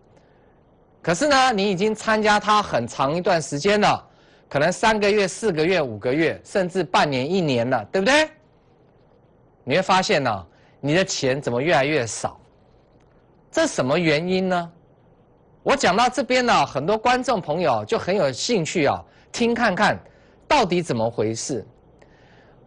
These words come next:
为什么我们这个社会上啊，投资朋友对于分析师这个行业啊，可以说大部分的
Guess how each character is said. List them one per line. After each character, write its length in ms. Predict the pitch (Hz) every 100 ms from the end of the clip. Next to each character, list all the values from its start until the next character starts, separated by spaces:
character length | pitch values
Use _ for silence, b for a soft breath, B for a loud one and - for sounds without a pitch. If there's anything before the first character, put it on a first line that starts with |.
| _
为 160 | - 339
什 160 | - 165
么 180 | 143 139
我 140 | 139
们 100 | 190
这 100 | 269
个 400 | 226 165 139 120 _ _ _ _ _ -
社 240 | - 302 269
会 160 | 247
上 240 | 202 220 151
啊， 140 | 117
投 180 | - 165
资 140 | 208
朋 200 | 247 170
友 120 | 170 123
对 200 | 226 190
于 60 |
分 280 | 190 247 247
析 200 | - 240
师 220 | - 240
这 120 | 220
个 100 | 185
行 340 | 147 - 104 139
业 220 | 175 123
啊， 160 | - - _ _ _ _ _ _ _ _ _ _ _ _ _ _ _ _ _ _ _ _ _ _ _ _ _
可 80 | 254
以 60 | 254
说 140 | 277
大 240 | 277 311 254
部 280 | - 294
分 280 | 254 294 202
的 300 | 147 127 104